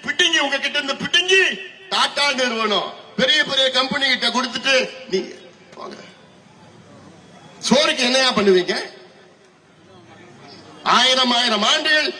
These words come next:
இந்த மண்ணு நமக்கு சோறு அளித்த மண், உணவளித்த மண். இனி ஆயிரம் ஆயிரம் ஆண்டுகள் நமக்கு உணவளிக்க வேண்டும். நம்ம இடையில வந்துட்டு போறோம், அவ்வளவுதான். இடையில வந்துட்டு போறோம். நம்ம இந்த மண்ணை பாதுகாக்கணும்.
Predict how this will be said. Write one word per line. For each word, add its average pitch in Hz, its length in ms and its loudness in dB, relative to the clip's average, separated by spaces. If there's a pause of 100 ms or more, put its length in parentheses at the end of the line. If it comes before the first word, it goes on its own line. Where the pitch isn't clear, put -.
இந்த 240 520 0
மண்ணு 277 340 2
நமக்கு 254 340 2
சோறு 285 300 4
அளித்த 285 300 0
மண், 233 300 2
உணவளித்த 277 480 0
மண். 233 460 0 (840)
இனி 285 340 2
ஆயிரம் 285 500 2
ஆயிரம் 269 340 2
ஆண்டுகள் 320 540 2 (120)
நமக்கு 262 400 -2
உணவளிக்க 311 460 0
வேண்டும். 339 520 2 (960)
நம்ம 240 220 4
இடையில 294 360 2 (100)
வந்துட்டு 285 220 -4
போறோம், 226 340 -4
அவ்வளவுதான். 190 760 0 (640)
இடையில 269 400 2
வந்துட்டு 262 240 -4
போறோம். 247 240 2
நம்ம 240 260 2 (380)
இந்த 240 180 -2
மண்ணை 269 300 0 (100)
பாதுகாக்கணும். 294 760 0